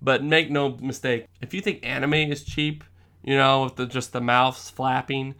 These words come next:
the Hanna-Barbera animation, that limited animation of the time in the, of the sixties and seventies, was ultra cheap.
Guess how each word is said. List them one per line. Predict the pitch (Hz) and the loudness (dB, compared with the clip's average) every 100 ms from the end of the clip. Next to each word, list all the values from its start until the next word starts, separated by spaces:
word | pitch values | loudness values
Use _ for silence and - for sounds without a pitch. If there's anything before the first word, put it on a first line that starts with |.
| - _ - | -20 _ -6
the | 135 | -4
Hanna-Barbera | 135 208 208 175 143 147 147 135 | 2 4 6 4 4 4 4 4
animation, | 131 127 123 120 - 123 | 0 0 0 -4 -6 -6
that | 120 | -4
limited | 127 147 170 160 151 | -2 0 0 -2 -4
animation | 139 135 131 127 135 123 123 | -2 -2 -2 -4 -4 -4 -4
of | 123 120 | -6 -6
the | 123 | -6
time | 120 131 123 120 | -4 -2 0 -2
in | 120 | -4
the, | 117 - _ _ _ | -6 -10 _ _ _
of | - 127 | -12 -10
the | |
sixties | 120 147 147 139 120 | -8 -8 -6 -6 -6
and | 120 | -8
seventies, | - 123 120 123 - - - _ _ _ _ - | -6 -6 -6 -8 -12 -16 -20 _ _ _ _ -6
was | 139 131 117 - - | 0 0 -2 -10 -4
ultra | 160 180 185 165 - 151 135 123 117 - _ _ - | 0 2 2 0 0 2 2 2 -2 -6 _ _ -18
cheap. | - 120 110 - | -10 -10 -10 -14